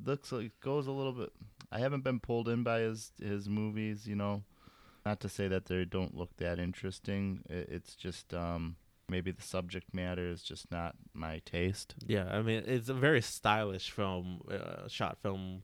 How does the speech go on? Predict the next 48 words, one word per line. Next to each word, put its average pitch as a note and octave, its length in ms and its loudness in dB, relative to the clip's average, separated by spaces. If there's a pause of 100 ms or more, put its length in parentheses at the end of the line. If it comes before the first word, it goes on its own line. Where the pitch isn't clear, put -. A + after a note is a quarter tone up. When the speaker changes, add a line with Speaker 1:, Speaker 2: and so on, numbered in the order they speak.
Speaker 2:
that G#2 120 2
we've, G2+ 180 2
s-, - 240 -8 (120)
uh, - 220 -10
uh, - 280 -6 (440)
judging A#2 260 6
by G#2+ 120 6
the F#2 80 0
trailer. F2+ 460 2 (120)
Um, F#2+ 420 4
it, F2+ 200 -2
it G#2 80 0
looks A#2 220 2
very G#2+ 140 4
stylish. F#2+ 460 2 (440)
The A2+ 60 -2
story A#2 540 6
is G#2+ 240 -2
interesting. D3+ 600 2 (240)
Um, F#2+ 560 2
you A2+ 100 -4
kinda G2+ 180 0
get F#2+ 160 0
this - 220 -6
kind F#2 180 -2
of F2+ 80 -2
like, F#2+ 200 0
what, G#2 160 2
what G#2 160 4
did G2+ 120 2
she - 220 -2
do F#2+ 460 0
to - 160 -6
this F#2 220 -2
guy F2 520 0
to F2 220 -2 (360)
have G2 220 2
all F2+ 140 0
this, F2+ 200 -2
like, F2 220 -2
stuff - 300 0
set F#2+ 180 0
off? F#2 240 0
I G#2 100 0
mean, F#2 140 -4
you F#2 100 -4
got, F#2+ 240 0
uh, F2+ 320 2